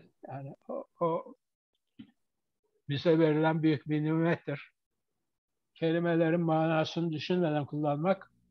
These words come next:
israftır ve hatta yani bir kabahattir. Onun için hukukçular yapacağı sanat kelimeyle yapıldığı için kelimeleri hor kullanmasın,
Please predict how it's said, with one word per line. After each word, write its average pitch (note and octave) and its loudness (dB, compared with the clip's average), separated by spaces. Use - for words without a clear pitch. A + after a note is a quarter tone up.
israftır E3+ -2
ve E3 -4
hatta D#3+ -6
yani D3 -2
bir E3 -6
kabahattir. E3+ -2
Onun E3+ -6
için F3+ -6
hukukçular F3+ 2
yapacağı E3 4
sanat E3+ -2
kelimeyle D#3+ 2
yapıldığı D3+ 0
için F3+ -4
kelimeleri D#3+ 4
hor D#3 2
kullanmasın, E3 2